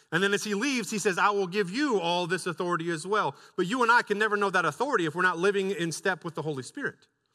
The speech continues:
Uh, Jesus would say, "You can do great things." He said, "You'll do greater things after I go," but none of that is possible without the work of the Holy Spirit in us. Some context. The greatest gift that God has for you and I is himself.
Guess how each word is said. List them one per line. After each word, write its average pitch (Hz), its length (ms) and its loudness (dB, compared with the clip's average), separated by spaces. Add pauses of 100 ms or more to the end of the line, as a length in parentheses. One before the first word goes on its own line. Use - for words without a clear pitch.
(420)
Uh, 196 160 -4
Jesus 233 320 -4
would 220 160 0
say, 214 180 2 (220)
"You 196 240 0
can 254 140 -2
do 220 160 0
great 196 320 0
things." 247 240 -4
He 196 40 -2
said, 196 160 0
"You'll 254 120 -4
do 233 140 -2
greater 240 360 0
things 202 300 -4
after 214 420 2
I 190 160 4
go," 220 180 2
but 170 160 -4
none 214 140 0
of 277 100 -4
that 202 140 0
is 165 100 -4
possible 160 540 -2 (160)
without 180 240 0
the 185 60 -2
work 202 320 4
of 196 80 -2
the 175 80 0
Holy 202 240 0
Spirit 190 340 0
in 254 240 -4
us. - 540 -8 (840)
Some 165 120 -10
context. - 580 -2 (220)
The 151 100 -2
greatest 202 580 -2
gift 208 260 -4
that 160 120 -6
God 175 260 2
has 170 280 0
for 151 120 -6
you 156 220 -2
and 143 80 0
I 92 140 -4 (760)
is 117 140 -12
himself. 120 320 -12